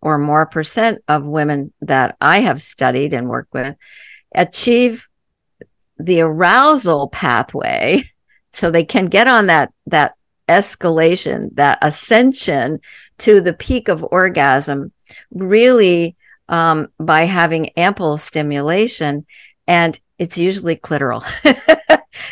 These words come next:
So, you know, the, it, for, for female bodies, the clitoris is really the center of our sexual pleasure.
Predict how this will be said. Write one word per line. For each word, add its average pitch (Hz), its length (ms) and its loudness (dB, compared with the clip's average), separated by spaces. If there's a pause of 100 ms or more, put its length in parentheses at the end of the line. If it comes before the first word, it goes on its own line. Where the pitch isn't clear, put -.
So, 233 460 4 (260)
you 233 100 0
know, 190 320 4
the, 190 240 -2
it, - 240 -10
for, - 340 -4
for 233 200 -2
female 294 480 0
bodies, 196 680 0 (220)
the 233 120 -12
clitoris 349 520 0
is 196 160 -4
really 208 280 0
the 156 120 -2
center 175 340 -4
of 127 180 -4
our 104 140 -4
sexual - 720 -8
pleasure. - 480 -10